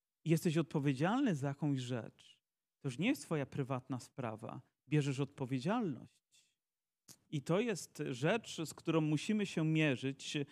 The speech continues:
a więc widzimy ich życie, a po drugie widzimy, jaki owoc przynosi też ich służba. Wiecie, na początku prawdopodobnie ci ludzie, którzy przychodzą,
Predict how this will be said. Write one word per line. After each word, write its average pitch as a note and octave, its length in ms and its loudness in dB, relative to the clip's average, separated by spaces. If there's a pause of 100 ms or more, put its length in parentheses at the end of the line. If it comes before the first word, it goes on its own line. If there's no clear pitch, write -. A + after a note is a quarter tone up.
(240)
a D3+ 60 0
więc A3 280 2
widzimy A3 640 4
ich F#3 320 0
życie, D#3+ 420 0
a D3 40 0
po G3+ 160 2
drugie B3 320 2
widzimy, A#3 500 2 (280)
jaki G#3 340 0
owoc B3+ 480 -2
przynosi G3 720 -2
też D3+ 360 -4
ich G3+ 160 -4
służba. A#3+ 600 0 (600)
Wiecie, A#3 180 4
na B3 120 6
początku C#4 720 2
prawdopodobnie G3 840 4
ci - 140 0
ludzie, A3 260 2
którzy G3+ 280 2
przychodzą, A3 560 2